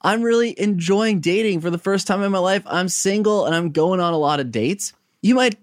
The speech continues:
be sitting across from someone that says, "Oh, finally, someone who's being honest. I really like that and appreciate it. And I'm interested in dating around too." But if you sit there and hide those feelings, thoughts, and emotions,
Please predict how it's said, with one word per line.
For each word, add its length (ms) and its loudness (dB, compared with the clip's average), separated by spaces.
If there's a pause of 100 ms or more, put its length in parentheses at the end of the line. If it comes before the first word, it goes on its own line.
(140)
be 80 0
sitting 280 2
across 340 0
from 120 -4
someone 220 -2
that 80 -4
says, 220 0 (380)
"Oh, 300 0
finally, 840 0
someone 300 0
who's 100 0
being 300 -2 (120)
honest. 560 0
I 60 -2
really 280 2
like 360 0
that 160 0
and 80 -2
appreciate 600 0
it. 140 -2 (260)
And 120 0
I'm 180 0
interested 580 0
in 180 -2
dating 300 2
around 320 0
too." 280 -2 (680)
But 280 2 (140)
if 140 -4
you 140 -2
sit 300 -2
there 240 2
and 100 -2 (120)
hide 540 0 (220)
those 340 0
feelings, 440 0
thoughts, 320 0
and 100 -4
emotions, 760 -2